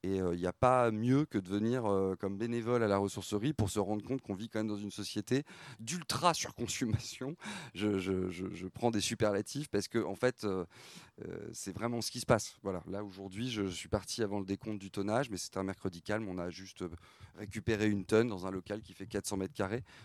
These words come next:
Donc, en termes de flux à gérer, c'est quand même beaucoup. Mais quand on est, euh, simple bénévole et qu'on vient s'investir et qu'on passe une demi-journée à la ressourcerie, en plus de faire acte, euh, voilà, de, de,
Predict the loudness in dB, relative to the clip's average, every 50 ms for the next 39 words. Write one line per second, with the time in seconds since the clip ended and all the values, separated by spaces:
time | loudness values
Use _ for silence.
0 | -16 -12 -10 -8 -8 -6 -2 -2 -2 -2 -2 -6 -8 -6 -4 -4 0 2 2 2
1 | 2 0 -4 -4 -4 -6 -6 -6 -6 -4 -4 -4 -4 -4 -6 -8 -8 -6 -10 -10
2 | -10 _ _ -18 -16 -16 -16 -12 -4 -4 -2 2 2 2 4 4 2 4 4 4
3 | 4 2 2 0 -2 -2 -2 -2 -2 -2 -4 -4 0 0 0 2 2 2 0 0
4 | 2 2 2 2 2 -2 -4 -4 -6 -4 -4 -4 -4 -4 -6 -2 -2 -2 0 0
5 | -2 -2 -2 -4 -6 -6 -6 -6 -4 -4 -4 -4 -4 -6 -4 -2 -2 -2 0 -2
6 | 0 0 0 0 0 -2 -2 -2 -2 0 0 0 0 -2 -4 -6 -8 -6 -6 -4
7 | -4 -4 -6 -8 -10 _ _ -20 -20 -20 -20 -20 -20 _ _ _ _ _ _ _
8 | _ 2 2 2 4 4 0 -2 0 -2 -4 -6 -6 -8 -12 -10 -8 -8 -6 -6
9 | -4 -4 -2 -2 -2 -4 2 4 4 4 4 0 -16 -16 -12 -8 -6 -4 -4 -4
10 | -4 -4 -4 -4 -4 -4 -4 -6 -2 2 4 4 4 4 4 2 0 -2 -4 -4
11 | -4 -4 -6 -6 -8 -10